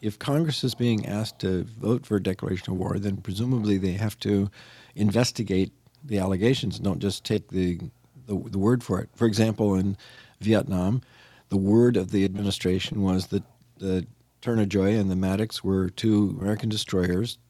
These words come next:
twelve and a half miles off the shore of Vietnam who were attacked by the Vietnamese, um, uh, gunboats.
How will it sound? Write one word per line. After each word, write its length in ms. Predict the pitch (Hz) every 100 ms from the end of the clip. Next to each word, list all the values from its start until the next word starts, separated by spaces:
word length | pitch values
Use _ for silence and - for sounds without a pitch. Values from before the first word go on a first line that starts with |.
| _ -
twelve 500 | - 104 107 104 -
and 240 | 104 104
a 60 | 95
half 500 | 92 110 104 98 -
miles 440 | 95 98 98 95 104
off 240 | 98 -
the 120 | 104
shore 360 | 95 - 101 104
of 140 | 90
Vietnam 680 | 98 98 104 76 92 90 104 - - - - -
who 80 | 113
were 100 | 113
attacked 480 | 113 - 110 113 -
by 100 | 95
the 100 | 95
Vietnamese, 760 | 92 - 98 95 98 92 - - -
um, 440 | 104 101 98 95 - _ _ _
uh, 440 | 82 151 104 104 101 101 -
gunboats. 580 | 117 160 120 - -